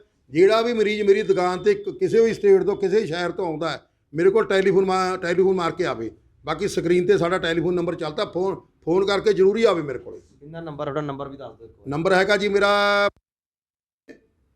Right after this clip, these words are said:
Speaker 1: ਬਾਨਵੇਂ ਛਿਆਲੀ ਸਤਾਸੀ ਤੀਹ।
Speaker 2: ਦੁਬਾਰਾ ਫਿਰ ਰਿਪੀਟ ਕਰ ਦਿਓ ਇੱਕ ਵਾਰ।
Speaker 1: ਹਾਂ, ਪਚਾਨਵੇਂ ਬਾਨਵੇਂ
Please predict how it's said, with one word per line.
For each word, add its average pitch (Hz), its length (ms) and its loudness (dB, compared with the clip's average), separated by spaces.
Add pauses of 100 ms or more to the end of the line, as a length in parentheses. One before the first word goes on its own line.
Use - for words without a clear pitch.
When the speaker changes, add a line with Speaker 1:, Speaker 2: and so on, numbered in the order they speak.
(120)
Speaker 1:
ਬਾਨਵੇਂ 190 560 0 (560)
ਛਿਆਲੀ 185 680 0 (200)
ਸਤਾਸੀ 180 760 -4 (260)
ਤੀਹ। 196 340 -2 (1120)
Speaker 2:
ਦੁਬਾਰਾ 131 180 -18
ਫਿਰ 131 160 -18
ਰਿਪੀਟ 127 220 -20
ਕਰ 113 120 -20
ਦਿਓ - 140 -20
ਇੱਕ - 100 -20
ਵਾਰ। - 300 -4
Speaker 1:
ਹਾਂ, 156 280 0
ਪਚਾਨਵੇਂ 196 720 0 (920)
ਬਾਨਵੇਂ 202 600 0